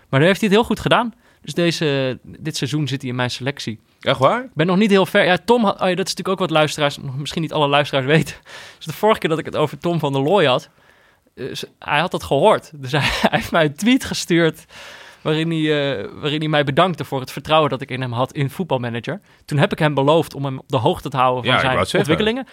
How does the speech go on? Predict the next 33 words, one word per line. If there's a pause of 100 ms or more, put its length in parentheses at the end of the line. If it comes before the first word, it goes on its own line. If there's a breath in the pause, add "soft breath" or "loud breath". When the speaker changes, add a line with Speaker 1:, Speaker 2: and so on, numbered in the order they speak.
(140 loud breath)
Speaker 1:
Maar
zover
zijn
we
nog
niet.
We
moesten
heel
zo'n,
die
zomertransferperiode
door,
Speaker 2:
Ja.
Speaker 1:
weet
je
wel.
Dat
duurt
altijd
maar.
Speaker 2:
Ja,
en
Bowie
is
dan
zeker
zo'n
hele
trage
Speaker 1:
Precies,
precies.
Speaker 2:
Ja.